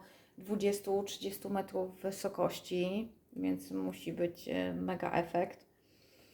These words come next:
Ale jeżeli uprawiamy ją w takich, e, doniczkach i w pomieszczeniu, no to ona tak dorasta do około półtora,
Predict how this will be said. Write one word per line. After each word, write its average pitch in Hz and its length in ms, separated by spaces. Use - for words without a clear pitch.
Ale 226 220
jeżeli 233 340
uprawiamy 214 500
ją 208 180
w 202 60
takich, 196 480
e, 185 520
doniczkach 196 1000
i 185 120
w 180 60
pomieszczeniu, 202 840
no 196 140
to - 160
ona 190 240
tak 185 200
dorasta 185 720
do 175 120
około 175 260
półtora, 190 600